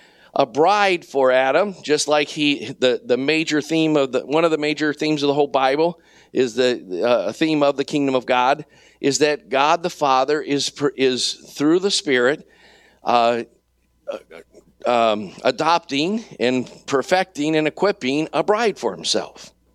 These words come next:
That's what he's presently doing in the earth.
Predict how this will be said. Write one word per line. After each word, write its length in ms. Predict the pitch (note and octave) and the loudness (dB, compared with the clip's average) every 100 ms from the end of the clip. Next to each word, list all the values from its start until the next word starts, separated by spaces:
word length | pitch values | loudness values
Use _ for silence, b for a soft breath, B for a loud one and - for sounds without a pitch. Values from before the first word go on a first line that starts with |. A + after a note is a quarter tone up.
| _ B B B B - | _ B B B B 0
That's 260 | C3 D#3+ | 0 0
what 140 | E3 E3 | -2 -2
he's 200 | D#3+ - | -4 -6
presently 640 | - D#3 E3+ E3+ D3+ E3 | -2 0 0 -2 -4 -2
doing 300 | E3+ D#3+ D#3 | 0 2 2
in 140 | D#3 | 0
the 160 | D#3+ E3+ | 0 0
earth. 320 | A#2+ - | 0 -4